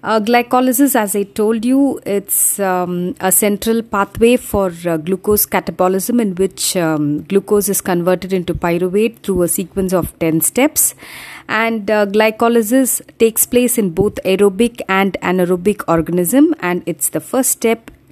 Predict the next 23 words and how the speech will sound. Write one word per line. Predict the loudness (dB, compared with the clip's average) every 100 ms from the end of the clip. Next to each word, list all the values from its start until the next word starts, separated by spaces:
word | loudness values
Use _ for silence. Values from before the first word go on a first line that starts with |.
| _
towards | 0 2 2 0
the | -4 -6 -6 -6
metabolism | -6 -2 0 0 0 0
of | -2 -2
glucose. | -6 -6 -8 -8 -8 -10 _ _ _ -20 -20 -18 -18 -12 -2
I | 0
would, | 2 2 0 2
uh, | 2 2
like | 2 2 2
to | 0
go | 2 0 0
into | 0 -2
the |
deeper | -2 -4 -4 -6 -4
aspects | -4 -4 -2 -2 -2
of | -2 -4 -2
glycolysis. | -2 0 -2 -2 0 2 2 0 -8 _ _ -20 -20 -20 -18 -4
During | 2 6 6
glycolysis, | 4 -2 -4 -4 -2 -2 0
a | 0
single | 0 0 0 2 2
mole | 2 4 2 2
of | -2 -4 -10